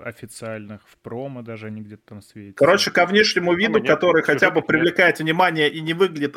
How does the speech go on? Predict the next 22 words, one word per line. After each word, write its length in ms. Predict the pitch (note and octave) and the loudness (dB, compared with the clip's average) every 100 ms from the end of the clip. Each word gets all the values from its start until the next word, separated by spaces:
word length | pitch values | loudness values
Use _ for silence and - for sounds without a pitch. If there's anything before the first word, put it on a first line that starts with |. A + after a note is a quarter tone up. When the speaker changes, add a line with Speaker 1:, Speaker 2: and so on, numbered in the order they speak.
| - | -16
Speaker 2:
а, 520 | - D3 C#3+ C#3 G2 | -12 -8 -6 -6 -6
абсолютно 540 | D#3+ - G3 F#3+ F#3+ C#3+ | -6 -2 0 0 2 0
идиотским, 640 | C3+ E3+ A#3+ D4 - A2 - - | 2 0 0 -2 -8 -10 -10 -2
у 80 | C#3 | 4
неё 180 | D3 | 6
были 340 | B2+ C3 F3 A3 | 4 2 2 0
идиотские 520 | E3+ E3+ D#3+ - B2 | -2 -4 -4 -6 -10
внешние 400 | A2+ A2 - A#2+ | -8 -10 -10 -10
виды, 240 | A#2 G#2+ G#2+ | -10 -12 -4
были 400 | C3+ G3 C#3 - - | -2 0 0 -4 -6
очки 360 | C3 B2+ - A3 | -4 -4 -2 2
эти, 340 | A3 D#3+ B2+ | 2 2 -4
которые 560 | - B2 B2 A2+ F#2+ - _ _ _ _ _ | -6 -6 -4 -4 -4 -8 _ _ _ _ _
как-то, 420 | A2+ G#2+ - A#2+ | -8 -8 -8 -8
которые 320 | - - D3 | -4 0 2
даже 260 | C3+ C3 C3+ | 4 2 0
в 280 | A#2+ B2 B2+ | -6 -6 -2
рекламе 400 | C#3 E3 C#3+ A#2+ | -2 0 0 0
Расселмании 680 | C3 C3+ C3+ C3+ A#2+ A2+ G#2 | -2 -6 -2 -2 -2 -4 -6
следующей 500 | - A#2+ G2 - G#2+ | -6 -8 -8 -10 -12
были, 280 | A2+ A2 G2+ | -8 -8 -6
голливудской. 680 | A#2 A#2+ A#2+ - - G#2 | -6 -6 -8 -12 -12 -14